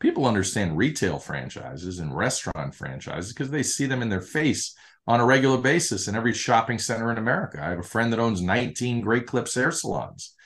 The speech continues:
He's bald and doesn't know how to cut hair. Franchising is the best way to get into business for yourself, not by yourself, with something you don't even necessarily know about.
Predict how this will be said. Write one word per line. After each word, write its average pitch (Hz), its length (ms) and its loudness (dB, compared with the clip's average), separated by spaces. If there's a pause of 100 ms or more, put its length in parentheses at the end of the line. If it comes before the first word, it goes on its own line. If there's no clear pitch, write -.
(240)
He's 113 220 0
bald 123 440 6
and 113 100 4
doesn't 120 300 2
know 113 80 0
how 117 100 0
to 117 80 -2
cut - 300 -4
hair. - 360 -2 (440)
Franchising 104 720 2
is 92 120 -2
the 90 220 -4 (120)
best - 540 2 (640)
way 104 580 4
to 98 120 -4
get 104 180 2
into 107 260 -2
business 117 440 0
for - 180 -6
yourself, 73 640 -6
not 98 280 0
by 110 200 4
yourself, 71 540 -6 (1160)
with 113 240 4
something 143 560 4
you 127 140 6
don't 170 120 4
even 117 220 4
necessarily 147 760 0
know 233 280 2
about. 90 360 -4